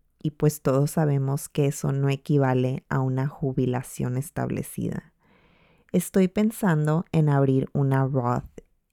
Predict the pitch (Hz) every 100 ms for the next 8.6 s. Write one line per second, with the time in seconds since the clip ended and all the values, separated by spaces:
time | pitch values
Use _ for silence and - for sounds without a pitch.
0 | _ _ _ _ _ _ _ - 131 127
1 | 123 127 127 - 139 _ _ _ _ -
2 | - _ _ _ _ _ _ _ 196 208
3 | 214 - 180 170 175 165 156 160 165 -
4 | 139 139 - 151 143 - 135 131 - -
5 | 135 131 147 151 165 180 165 151 139 -
6 | 147 139 - 160 160 165 170 185 240 -
7 | - 143 139 139 131 135 - - 127 -
8 | 123 - - - 147